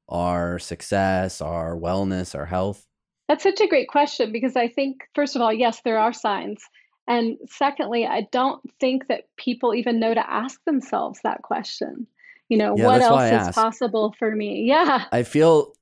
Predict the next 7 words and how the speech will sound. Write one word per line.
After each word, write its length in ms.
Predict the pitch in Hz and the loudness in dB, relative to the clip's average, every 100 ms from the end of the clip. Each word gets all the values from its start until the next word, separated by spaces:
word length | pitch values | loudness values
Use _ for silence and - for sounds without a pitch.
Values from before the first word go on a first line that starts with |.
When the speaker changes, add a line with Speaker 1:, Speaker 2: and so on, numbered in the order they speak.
| - | 0
Speaker 1:
many 280 | 127 143 | 2 4
of 140 | 147 120 | 4 4
us 300 | 117 110 - _ _ _ - | 2 2 -10 _ _ _ 0
overestimate 1120 | 127 127 123 - 98 101 - 101 92 92 - | 2 4 2 2 -2 -2 -2 -2 -2 -4 -6
our 200 | 92 90 | -2 0
emotional 500 | 90 87 90 - 87 - | 0 -2 -4 -6 -8 -6
efficacy. 720 | 87 - - - - - - | -8 -8 -14 -16 -14 -16 -20